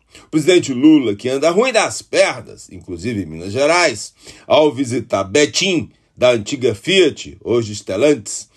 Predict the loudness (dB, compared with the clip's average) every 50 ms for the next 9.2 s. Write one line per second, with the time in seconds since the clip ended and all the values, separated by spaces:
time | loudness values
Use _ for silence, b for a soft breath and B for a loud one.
0 | b b b b 0 0 2 4 4 6 6 6 4 4 0 -6 -16 _ _ _
1 | 0 2 4 4 4 4 2 2 2 2 0 -2 -4 -6 -4 0 4 4 4 4
2 | 2 -2 -10 -20 -20 _ _ _ _ -6 -4 -2 -2 -2 -4 -4 -6 -6 -4 -2
3 | -2 -4 -6 -8 -10 -8 -8 -8 -8 -8 -10 -12 -6 -2 2 2 2 2 2 0
4 | -2 -2 -2 -4 -6 -6 -6 -8 -10 -10 -8 -8 -8 -8 -8 -8 -6 -6 -6 -8
5 | -10 -12 -14 -12 -12 -12 -12 -10 -10 -10 -10 -8 -2 0 0 2 2 0 -2 -4
6 | -10 b b b b b 0 2 2 2 2 0 -4 -6 -8 -12 -16 b b b
7 | b b b 0 4 6 6 6 6 4 0 0 2 4 6 6 4 4 2 -2
8 | -6 -8 -8 -10 -12 -8 -4 -4 -2 0 0 0 0 0 -2 -2 -4 -4 -4 -4
9 | -8 -16 -18 -20